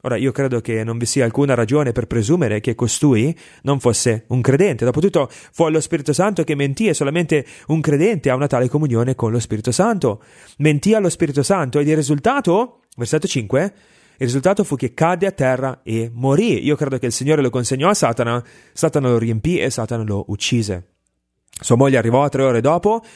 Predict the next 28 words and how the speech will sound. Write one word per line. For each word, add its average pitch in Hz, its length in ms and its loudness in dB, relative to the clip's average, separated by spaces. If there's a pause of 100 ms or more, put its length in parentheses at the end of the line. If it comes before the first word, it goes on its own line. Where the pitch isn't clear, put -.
(160)
non 131 120 -10
sapeva 135 360 -2
che 120 100 -6
cosa 127 200 0
fosse 131 240 -2
accaduto, 151 380 2
entrò 147 400 0
e 170 60 0
si - 120 -4
ripeté 123 320 -2
la 127 120 0
stessa 123 260 -4
storia. 208 560 0 (500)
Versetto 139 340 -2
nove, 131 280 2
"Come 190 220 0
mai 147 320 -2
vi 147 160 -4
siete 147 320 0
accordati 135 480 -2
insieme 131 500 -2
per 139 220 0
tentare 131 520 0
lo 123 200 2
Spirito 120 400 -2
di 123 100 0
Dio?" 175 200 2
Oppure 151 340 0